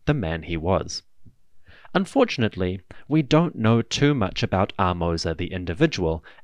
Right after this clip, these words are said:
outside of these letters. To the best of our current knowledge, no tomb of this individual survives. If it does, the name has been lost, and we don't know where Ahmose was buried.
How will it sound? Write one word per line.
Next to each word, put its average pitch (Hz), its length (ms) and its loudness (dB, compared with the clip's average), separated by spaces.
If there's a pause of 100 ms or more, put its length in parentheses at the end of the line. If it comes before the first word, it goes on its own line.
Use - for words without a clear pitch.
outside 80 600 0
of 107 200 -2
these 80 260 -2
letters. 92 540 -2 (540)
To 180 100 0
the 190 100 4
best 143 360 2
of 135 80 0
our 131 120 4
current 107 440 -2
knowledge, 90 440 -4 (140)
no 110 280 4
tomb 123 440 -2
of - 140 -6
this 113 180 2
individual 90 640 -4
survives. 82 720 -2 (400)
If 92 160 2
it 87 200 -6
does, 123 440 0 (220)
the 139 80 0
name 101 320 0
has 95 140 -4
been 92 220 -2
lost, - 480 -2
and 117 160 -2
we 127 120 4
don't 135 260 4
know 78 320 -4
where 113 240 2
Ahmose 82 480 -4
was 82 140 -6
buried. - 440 0